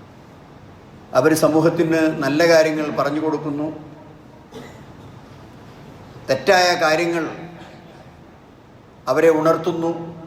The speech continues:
അങ്ങനെ എല്ലാ നിലക്കും സമൂഹത്തിൻ്റെ ഉത്കർഷ ലക്ഷ്യം വെച്ചുകൊണ്ട് ഒരു വലിയ സമൂഹത്തിൻ്റെ സൃഷ്ടിയാണ് അധ്യാപകന്മാർ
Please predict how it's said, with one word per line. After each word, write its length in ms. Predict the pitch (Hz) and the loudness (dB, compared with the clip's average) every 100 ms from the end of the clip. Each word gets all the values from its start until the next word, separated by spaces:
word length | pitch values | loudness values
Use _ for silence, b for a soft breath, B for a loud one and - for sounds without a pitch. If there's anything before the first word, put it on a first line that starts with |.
| - - - - - - - - - - - - - - - - - | -20 -20 -20 -20 -20 -20 -20 -20 -20 -20 -20 -20 -20 -20 -20 -20 -10
അങ്ങനെ 200 | 151 175 170 | -4 -2 0
എല്ലാ 180 | 202 208 | 2 2
നിലക്കും 300 | 196 190 196 185 180 | 2 0 -2 -6 -4
സമൂഹത്തിൻ്റെ 680 | 160 180 180 190 185 175 180 190 - - - - 156 | -4 -2 -4 -4 -8 -4 -4 -4 -8 -16 -20 -14 -8
ഉത്കർഷ 440 | 156 180 196 - 185 185 165 | -8 -4 -4 -4 -6 -6 -6
ലക്ഷ്യം 300 | 156 - 185 | -10 -8 -8
വെച്ചുകൊണ്ട് 480 | 165 - 160 151 151 190 - - - - - - - - 143 | -8 -10 -10 -6 -4 -6 -8 -20 -20 -20 -20 -20 -20 -12 -2
ഒരു 100 | 160 | 0
വലിയ 320 | 151 170 196 202 190 - - | 0 0 2 2 2 -2 -2
സമൂഹത്തിൻ്റെ 560 | - 175 185 190 185 175 | 0 0 -4 -4 -6 -4
സൃഷ്ടിയാണ് 640 | 175 151 - 190 160 151 139 - - - - - - - - - - - - - - - - - - - - 131 | -6 -8 -4 0 0 -2 -8 -14 -20 -20 -20 -20 -20 -20 -20 -20 -20 -20 -20 -20 -20 -20 -20 -20 -20 -20 -14 -10
അധ്യാപകന്മാർ 680 | 131 170 165 170 160 156 | 0 2 2 0 0 0